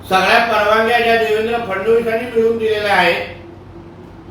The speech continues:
त्यांना तू चोरांचा सरदार म्हणण्याची हिंमत करत असशील,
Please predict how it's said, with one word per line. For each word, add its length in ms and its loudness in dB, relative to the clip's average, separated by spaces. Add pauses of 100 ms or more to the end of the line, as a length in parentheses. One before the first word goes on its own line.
(1500)
त्यांना 340 0
तू 240 -4
चोरांचा 460 2
सरदार 460 0
म्हणण्याची 340 -2
हिंमत 320 -4
करत 420 -4
असशील, 560 -6